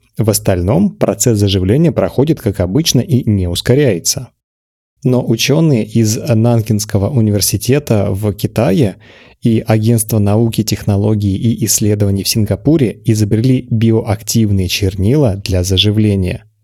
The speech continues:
Их можно наносить на рану при помощи три дэ ручки. Чернила содержат крошечные внеклеточные пузырьки в сочетании с альгинатом натрия. Это органическая натриевая соль. Принцип такой.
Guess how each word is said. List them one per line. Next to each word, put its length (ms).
Их 260
можно 440
наносить 420
на 140
рану 260
при 140
помощи 420
три 160
дэ 160
ручки. 440
Чернила 460
содержат 500
крошечные 720
внеклеточные 880
пузырьки 480
в 80
сочетании 600
с 140
альгинатом 640
натрия. 480
Это 220
органическая 880
натриевая 500
соль. 380
Принцип 380
такой. 480